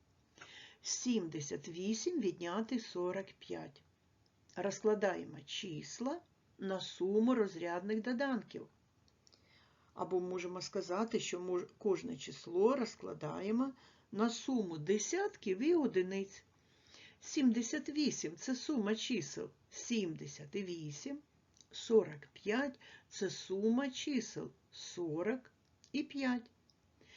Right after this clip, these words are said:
Десятки віднімаємо від десятків. Сімдесят відняти сорок дорівнює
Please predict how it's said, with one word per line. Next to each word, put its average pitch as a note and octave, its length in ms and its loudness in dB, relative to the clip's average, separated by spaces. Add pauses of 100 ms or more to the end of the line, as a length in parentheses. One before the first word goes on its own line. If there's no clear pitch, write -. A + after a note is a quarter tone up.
(260)
Десятки G#3 1000 4
віднімаємо G#3+ 720 4
від G3 440 2
десятків. E3 760 -4
Сімдесят C#4+ 760 0
відняти G3+ 520 0
сорок A3+ 520 0
дорівнює F#3 600 -2